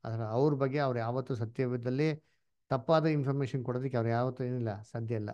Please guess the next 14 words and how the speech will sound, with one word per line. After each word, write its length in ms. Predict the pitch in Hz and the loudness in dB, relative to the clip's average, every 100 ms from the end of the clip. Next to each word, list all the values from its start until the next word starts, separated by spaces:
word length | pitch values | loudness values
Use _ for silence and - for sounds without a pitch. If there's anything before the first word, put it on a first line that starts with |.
| - | -10
ಅದರ 220 | 127 107 143 127 - _ _ _ _ | -10 -4 -2 -4 -6 _ _ _ _
so 60 | 160 | 2
ಅದನ್ನ 180 | 180 | 4
ನೋಡ್ಬೇಕಾದ್ರೆ 760 | 233 180 139 127 185 135 131 127 - | 6 6 6 4 2 2 -2 -8 0
ಏನ್ರಿ 460 | 135 135 117 101 - | 4 6 6 4 -2
ನಾವು, 480 | 123 131 127 120 113 110 | 2 6 8 8 6 4
ಆ, 540 | 107 110 113 113 117 113 117 _ _ _ _ _ _ _ _ - | 0 -2 0 2 2 0 -4 _ _ _ _ _ _ _ _ 4
ಇದುವರೆಗೂ 380 | 135 160 151 165 | 10 12 12 12
ನಾವೇನ್ 240 | 143 147 | 10 10
ಮಾಡಿದ್ರಿ, 500 | 139 117 107 110 123 | 8 8 6 6 6
ಇಲ್ಲಿ 220 | 120 123 | 6 6
ಒಂದು 260 | 123 120 117 | 6 4 2
ಕಾನ್ಸೆಪ್ಟ್ಗಳನ್ನ 520 | 131 139 135 131 131 | 0 0 0 2 6
ಓದ್ಕೊಂಬಂದ್ರಿ. 720 | 123 131 127 117 143 214 - | 6 6 4 6 8 8 6